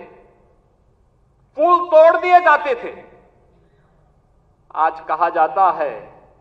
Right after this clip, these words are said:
किसी गरीब की झोपड़ी नहीं हटेगी,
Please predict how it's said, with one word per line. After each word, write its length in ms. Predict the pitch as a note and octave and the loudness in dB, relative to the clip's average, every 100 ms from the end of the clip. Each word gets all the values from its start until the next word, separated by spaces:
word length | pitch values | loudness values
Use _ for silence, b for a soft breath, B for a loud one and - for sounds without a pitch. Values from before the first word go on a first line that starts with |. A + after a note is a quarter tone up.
| _ _ _ | _ _ _
किसी 260 | - E3+ | -20 -16
गरीब 440 | E3+ C3+ E3 G3 - | -14 -12 -10 -12 -14
की 200 | D3 - | -20 -14
झोपड़ी 420 | D#3 F3 F3 E3 | -8 -8 -8 -14
नहीं 320 | C#3 B2+ F3 - | -14 -14 -12 -14
हटेगी, 760 | A2 A2+ G#2+ G2 F#2 F#2+ _ | -16 -18 -20 -20 -20 _ _